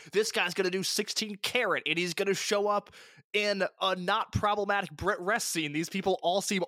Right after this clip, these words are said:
awesome, and I love that this <laughs> community's growing." There's so much we didn't know at the time. Uh, he, you know, he was gonna travel the world as this champion freelancer, essentially, and do all of these things, and it was needed because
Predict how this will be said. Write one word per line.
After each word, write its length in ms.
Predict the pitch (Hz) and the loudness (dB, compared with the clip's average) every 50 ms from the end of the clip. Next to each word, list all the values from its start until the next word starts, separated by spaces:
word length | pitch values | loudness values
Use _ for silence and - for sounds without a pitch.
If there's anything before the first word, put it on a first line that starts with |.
| - | -2
awesome, 380 | - 180 214 226 - - 156 147 | 0 0 2 2 2 0 0 2
and 80 | 147 | 2
I 80 | 151 170 | 0 0
love 380 | 170 175 160 170 180 190 185 - | 0 0 0 0 0 0 0 -4
that 200 | 208 190 185 - | -6 -6 -4 -2
this 120 | 226 220 | -2 -2
<laughs> 20 | |
community's 600 | - - 233 214 226 - 240 240 220 220 220 190 170 | -2 -2 -2 -2 0 0 0 -2 -2 -2 -2 -4 -4
growing." 580 | 151 147 156 185 240 233 - 170 160 156 151 - - 233 277 233 | -6 -2 0 0 0 2 2 0 0 0 -2 -6 -10 -10 -8 -2
There's 220 | - 160 180 180 - | 0 0 0 2 0
so 120 | 220 214 | 0 0
much 160 | 202 185 - | 0 0 -2
we 80 | 165 165 | -4 -4
didn't 200 | 151 165 143 135 | -2 0 2 2
know 120 | 196 190 | 2 2
at 60 | 151 | 2
the 60 | - 165 | -2 -2
time. 320 | - 160 135 127 131 139 151 214 285 - - | -2 0 0 0 -2 -4 -6 -10 -10 -6 0
Uh, 280 | - 147 147 139 135 131 - - - - - | 2 2 2 2 0 -2 -4 -8 -18 -18 -6
he, 180 | - 170 180 170 - | -2 -2 -2 0 0
you 80 | 180 | 0
know, 80 | 180 180 | 0 2
he 100 | 170 185 | 0 0
was 120 | 190 190 190 | -2 -2 -2
gonna 160 | 196 196 185 | 0 -2 -2
travel 480 | - - - - 190 190 208 214 214 202 | 0 -4 -2 0 0 0 2 0 0 0
the 120 | 196 190 | 0 -2
world 460 | 175 165 156 170 185 196 196 196 190 - - | -2 -2 -2 -2 0 2 2 2 0 0 0
as 380 | 143 143 147 147 143 139 - 143 - _ - 151 | 0 0 0 -2 -2 -6 -8 -10 -10 _ -20 -6
this 180 | 156 156 151 - | -2 -2 -2 -2
champion 640 | - - - - - 185 190 208 202 190 165 139 135 | -2 -4 -4 -2 0 0 0 0 0 0 -2 -2 -2
freelancer, 920 | - - - - 170 165 175 202 214 185 165 147 139 139 143 - 147 143 | -6 -12 -14 -8 -2 0 2 2 2 2 2 0 0 0 -2 -4 -4 -4
essentially, 560 | 131 - - 139 135 139 - 143 131 135 135 | -4 -2 -2 -2 -2 -2 -2 -2 0 0 0
and 180 | 135 143 147 135 | 0 -2 -4 0
do 240 | - 156 170 180 160 | 0 0 2 2 0
all 260 | - 139 147 156 156 | 0 0 2 2 0
of 80 | 151 | 0
these 220 | 147 147 147 139 - | 0 -2 -2 0 0
things, 180 | - 277 254 | 0 0 0
and 60 | 220 214 | 0 0
it 80 | 190 | 0
was 180 | 208 214 190 - | 0 -2 -2 -2
needed 480 | 202 202 208 226 254 247 165 139 135 | -6 -4 -4 -2 0 0 0 0 -2
because 400 | 135 - - - 170 170 160 - | -2 -4 0 0 0 0 0 -4